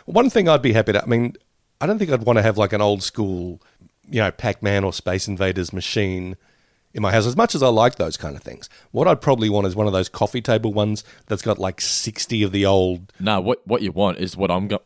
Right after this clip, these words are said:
Speaker 2: what I'm buying, dude. I'm getting it in, like, two months' time. It's a standing
Speaker 1: Ooh.
Speaker 2: arcade machine that has, like, thirty thousand games on it.
Speaker 1: Oh, if you put it that way. Okay, yes.
Speaker 2: <laughs>
Speaker 1: That, <laughs> I
Speaker 2: But
Speaker 1: changed
Speaker 2: it's,
Speaker 1: my
Speaker 2: it's,
Speaker 1: mind
Speaker 2: it's,
Speaker 1: completely.
Speaker 2: it's, it's along those lines, though. So basically, it's,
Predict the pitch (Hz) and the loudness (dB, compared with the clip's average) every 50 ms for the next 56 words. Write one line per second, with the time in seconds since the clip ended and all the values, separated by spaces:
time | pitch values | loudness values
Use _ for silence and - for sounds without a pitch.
0 | - 80 92 87 87 92 92 90 87 82 80 80 82 - 78 78 76 65 90 92 | -10 -6 -2 0 0 0 0 0 -2 -2 -2 -6 -6 -8 -8 -10 -10 -10 -8 -4
1 | 101 98 87 101 - 87 92 87 80 - - - 113 95 95 82 - - - - | -4 -4 -4 -4 -6 -6 -6 -6 -8 -8 -8 -8 -6 -4 -6 -6 -8 -8 -6 -4
2 | 98 90 76 73 71 - - - - 90 - - - 98 98 104 - - 98 90 | -2 -2 -2 -4 -8 -14 -14 -10 -10 -10 -8 -4 -2 0 2 2 2 2 0 0
3 | 85 82 - - 85 98 95 - - 95 95 98 95 - - 87 82 78 82 87 | -2 -6 -6 -2 -2 0 0 0 0 -2 -2 -2 -2 -4 -4 -4 -4 -4 -4 -4
4 | 82 87 80 80 - - 87 85 85 - 90 85 85 82 82 76 73 82 82 90 | -4 -6 -6 -6 -4 -4 -2 -2 -2 -4 -4 -4 -4 -4 -6 -6 -6 -6 -6 -4
5 | 101 120 135 - - - _ _ _ _ _ _ _ _ _ _ _ _ - - | -4 -6 -6 -8 -10 -20 _ _ _ _ _ _ _ _ _ _ _ _ 0 2
6 | 240 135 113 107 101 117 98 82 98 101 - - - 78 85 - _ - - 104 | 2 2 2 0 0 0 -2 0 -2 -2 -2 -4 -8 -14 -14 -14 _ -6 -6 -4
7 | - 104 98 90 78 - - - - - - _ _ _ - - - - - - | -2 -2 -2 -2 -4 -8 -12 -12 -12 -14 -14 _ _ _ -4 -2 -2 0 -2 -2
8 | - 202 175 - - 587 269 - 95 - 349 - - - - - - 285 _ - | -2 0 0 0 0 0 0 0 0 -6 -8 -10 -12 -20 -18 -12 -12 -10 _ -2
9 | - 165 - - - 196 - - - _ - - - - - - - - 123 139 | -2 -2 -2 -6 -10 -12 -12 -12 -20 _ -18 -16 -12 -6 -4 -2 2 4 6 6
10 | 131 180 185 - 156 156 143 143 135 139 - 135 117 101 104 - - - 90 120 | 8 8 8 8 8 8 8 6 6 4 4 0 0 2 2 2 2 2 -2 -2
11 | 139 - - _ - 139 - 139 135 143 156 165 151 147 127 104 98 98 95 104 | -2 -4 -6 _ -6 -6 -4 0 0 2 2 2 2 0 0 0 0 0 0 0
12 | 107 104 92 87 78 78 82 - 101 87 113 110 104 - - 101 98 92 87 - | 0 -2 -2 -4 -6 -6 -4 -4 -2 0 0 0 -2 -4 -4 -4 -4 -4 -4 -6
13 | _ _ _ _ _ _ _ _ _ _ _ _ _ - 117 113 98 - - - | _ _ _ _ _ _ _ _ _ _ _ _ _ -2 -2 -2 -2 -2 -10 -14
14 | - - - | -14 -16 -18